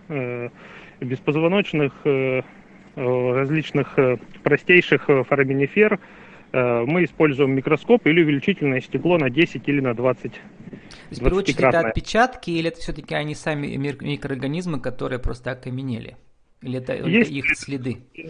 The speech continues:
Speaker 1: Есть, есть следы жизнедеятельности, есть сами организмы, есть отпечатки, есть ядра. Вот. Ну, там, э, большая классификация. Вот. Но чаще всего люди, конечно, находят сами ядра,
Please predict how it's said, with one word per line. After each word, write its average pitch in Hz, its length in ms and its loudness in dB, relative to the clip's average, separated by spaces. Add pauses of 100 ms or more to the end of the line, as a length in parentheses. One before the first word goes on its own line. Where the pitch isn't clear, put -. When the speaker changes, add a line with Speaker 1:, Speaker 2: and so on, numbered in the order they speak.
(460)
Speaker 1:
Есть, 226 340 0
есть 202 200 2
следы 196 280 6
жизнедеятельности, 196 840 2
есть 180 200 4
сами 170 260 4
организмы, 139 580 2
есть 147 200 -2
отпечатки, 151 580 -2
есть 123 300 0
ядра. 135 460 2 (580)
Вот. 123 280 0
Ну, 170 60 -4
там, 143 300 0
э, 120 140 -2
большая 127 480 2 (200)
классификация. 135 760 0 (300)
Вот. 123 260 0
Но - 80 0
чаще 220 300 0
всего 180 240 2
люди, 156 240 0
конечно, 139 380 -2
находят 127 380 0 (460)
сами 131 260 4
ядра, 151 460 4